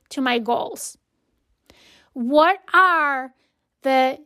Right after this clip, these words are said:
needle-moving activities that I can do today that are gonna take me one step closer to my goal? What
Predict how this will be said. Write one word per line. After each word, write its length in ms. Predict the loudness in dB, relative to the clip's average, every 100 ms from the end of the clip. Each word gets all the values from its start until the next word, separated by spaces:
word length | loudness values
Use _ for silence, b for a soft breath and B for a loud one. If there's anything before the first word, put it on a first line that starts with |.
| -8
needle-moving 1080 | -2 0 2 4 2 0 -2 -2 -2 -2 -4
activities 800 | -6 -8 -10 -6 -4 -4 -4 -6
that 140 | -6 -2
I 240 | 0 0
can 300 | -2 -2 -2
do 220 | -2 -4
today 840 | -4 -8 -8 -4 -2 -2 -2 -4 -8 b b b
that 140 | -4 -2
are 120 | 0
gonna 260 | -2 -2
take 380 | -4 -4 -2 -2
me 200 | -2 -4
one 360 | -2 0 0 0
step 320 | -2 -4 -4
closer 680 | -4 -2 -2 -2 -4 -4 -6 -10
to 120 | -6
my 160 | -4 -6
goal? 400 | -6 -8 -10 _ _ _ _ _ _ _ _ _ _ _ b b b b
What 400 | 0 4 2